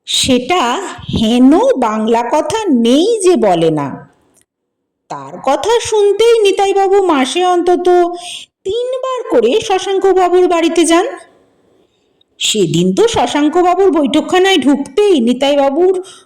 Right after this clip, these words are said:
শুনলেন ময়না বারান্দা থেকে বলে উঠল, "আসুন, আসুন, বসুন।" এক্কেবারে মানুষের গলা,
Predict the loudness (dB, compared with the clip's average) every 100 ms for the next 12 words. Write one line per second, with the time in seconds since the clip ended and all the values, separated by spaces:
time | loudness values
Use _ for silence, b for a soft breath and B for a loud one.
0 | -6 2 4 4 4 2 2 2 2 0
1 | 0 -2 -2 -2 -2 0 0 0 2 2
2 | 2 2 2 0 -2 0 0 -6 _ b
3 | b b b -10 -6 -2 0 0 0 -4
4 | -2 0 2 0 0 -2 0 0 0 0
5 | -6 -14 _ _ _ _ _ _ _ _
6 | _ _ _ _ -6 -6 -8 -2 -2 0
7 | -2 -2 -2 -2 -2 -2 -2 -2 -4 -6
8 | -10